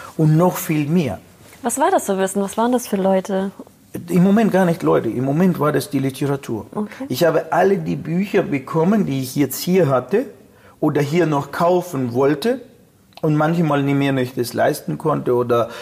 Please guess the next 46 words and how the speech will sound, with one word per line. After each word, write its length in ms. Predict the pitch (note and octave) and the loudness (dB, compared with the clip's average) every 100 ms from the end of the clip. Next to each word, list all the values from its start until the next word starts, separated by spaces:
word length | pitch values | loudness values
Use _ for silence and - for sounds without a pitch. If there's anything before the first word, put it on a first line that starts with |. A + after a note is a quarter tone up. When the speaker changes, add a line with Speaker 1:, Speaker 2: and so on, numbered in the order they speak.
| - - | -12 -2
Speaker 1:
äh, 240 | B2 A#2 A2+ | 0 0 0
weil 160 | A#2 A#2+ | 0 -2
es 140 | - | -4
zu 140 | - | -8
teuer 380 | A2+ A#2+ B2+ C3+ | -2 2 2 2
war 240 | B2+ B2 A#2 | 2 2 2
oder, 180 | A2+ | 0
oder, 220 | A#2+ C3 B2+ | -2 -2 -2
oder, 240 | B2+ A3 | -4 -4
habe 220 | D#3+ D#3+ | -4 -4
ich 100 | C#3 | -6
das, 220 | D3 C#3+ C#3 | -4 -4 -4
das 180 | C#3 | -6
plötzlich 540 | - C#3 D3 - C3 - | -2 0 0 0 -2 0
dort 200 | C3 C3 | -2 -2
jetzt 220 | B2 - | -6 -6
downloaden 680 | A#2+ C3 C3+ B2+ G#2 F2 F2+ | 0 2 4 2 0 0 -6
können. 260 | - G2 F#2+ - | -10 -12 -12 -10
Speaker 2:
Mhm. 360 | A3 F#3+ G3 A#3 - - | -8 -6 -8 -10 -16 -10
Speaker 1:
Und 140 | A#2 | -2
dann 240 | A2+ A2+ A2 | 0 0 2
bin 140 | B2 | 2
ich 160 | B2 - | 0 2
da 160 | B2 | 2
gesessen, 540 | A#2+ A#2+ G#2 F2+ - G2 | 2 0 -2 -2 -4 -4
nächtelang, 540 | A2+ - C#3+ G2+ G#2+ | -2 0 2 2 2
Speaker 2:
Mhm. 40 | - | 0
Speaker 1:
und 100 | G#2+ | -2
habe 140 | G#2+ | -2
mir 140 | A2 | -2
dann 180 | A2 A2 | -2 -2
die 80 | A2 | -2
<laughs> 60 | A2+ | -2
Informationen 720 | - C3 - - - - - | -2 -2 -2 -2 0 0 0
runtergeholt. 580 | - G#3 D3 D3+ - - - - - | 0 -2 -4 -6 -8 -14 -14 -16 -10
Ich 60 | - | -8
hab 100 | B2+ | 0
plötzlich 460 | D#3+ D#3 - C3+ | 0 2 0 -2
dann 180 | - C#3 | 0 0
mal 160 | C#3 C3+ | 2 2
ein 80 | B2+ | 0
paar 180 | C3+ B2 | 0 0
Festplatten 640 | C#3+ C#3 - B2 A#2+ B2+ | 0 -2 0 0 0 -2
voll 240 | C3 C#3+ B2 | 0 0 2
gehabt 400 | B2 B2 - C#3 | 2 2 2 0
an, 180 | B2+ | 0